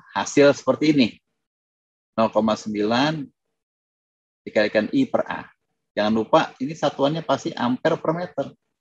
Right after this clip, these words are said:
Ampere per meter. Ya. Nah, seandainya kalian iseng, "Saya nggak mau kayak gini, Pak. Saya maunya lingkaran.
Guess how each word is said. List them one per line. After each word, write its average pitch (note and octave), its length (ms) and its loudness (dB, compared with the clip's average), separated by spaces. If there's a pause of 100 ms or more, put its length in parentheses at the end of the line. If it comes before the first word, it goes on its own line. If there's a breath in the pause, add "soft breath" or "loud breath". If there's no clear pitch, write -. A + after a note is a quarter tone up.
(800)
Ampere G#2 360 0
per - 120 -4
meter. - 320 -6 (480)
Ya. A2+ 160 -10 (320)
Nah, A2 160 2 (240)
seandainya E3 400 2
kalian E3 320 4
iseng, D3+ 520 0
"Saya E3+ 220 -2
nggak D3 60 0
mau C#3+ 120 -2
kayak C3 160 0
gini, C#3+ 200 0
Pak. - 320 -2
Saya D3 320 0
maunya C#3+ 280 0
lingkaran. A2+ 520 0